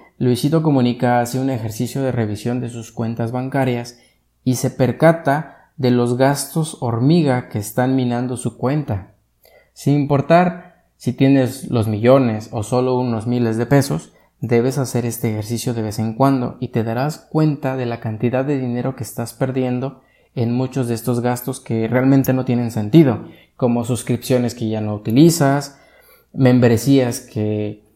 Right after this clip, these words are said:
que ya no, este, ya no están vigentes o al menos ya no utilizas nuevamente, o como en mi caso, aplicaciones que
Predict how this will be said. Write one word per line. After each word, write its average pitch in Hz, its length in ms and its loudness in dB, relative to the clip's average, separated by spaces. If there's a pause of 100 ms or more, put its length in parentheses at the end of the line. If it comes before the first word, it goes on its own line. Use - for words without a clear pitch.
(560)
que 107 220 -6
ya 117 160 -2
no, 113 380 2
este, 110 520 -6
ya 117 120 2
no 120 80 0
están 110 240 2
vigentes 127 640 0 (100)
o 113 140 0
al 107 80 0
menos 113 260 0
ya 110 140 0
no 107 120 -2
utilizas 120 460 4
nuevamente, 156 640 4 (400)
o 160 400 8
como 120 160 2
en 127 80 4
mi 139 120 4
caso, 131 360 2
aplicaciones 139 880 2
que 135 540 0